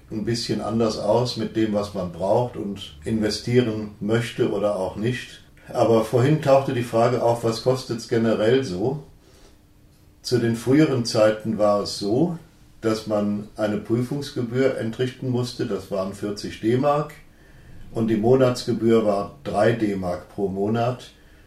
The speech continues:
und damit konnte man so viel Funken oder so viel Funkgeräte haben, wie man wollte. Das war einfach nur immer an den Rufzeicheninhaber,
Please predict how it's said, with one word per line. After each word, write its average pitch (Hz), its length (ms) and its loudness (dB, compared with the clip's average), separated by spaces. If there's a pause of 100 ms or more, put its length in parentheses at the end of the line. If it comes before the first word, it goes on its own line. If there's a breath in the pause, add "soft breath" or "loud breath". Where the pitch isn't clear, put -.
(140 soft breath)
und 101 120 -6
damit 107 280 0
konnte 113 240 2
man 104 200 0
so 107 140 -2
viel 127 400 0 (340)
Funken 131 540 -2
oder 101 180 -4
so 101 120 -4
viel 117 200 0
Funkgeräte 110 680 -2
haben, 104 280 -2
wie 98 60 -6
man 92 220 -8
wollte. 113 420 -2 (640 loud breath)
Das 107 200 -6
war - 180 0
einfach 113 400 -2
nur 110 240 0
immer 113 280 -2
an 107 140 -6
den 107 140 -2
Rufzeicheninhaber, 104 1400 -4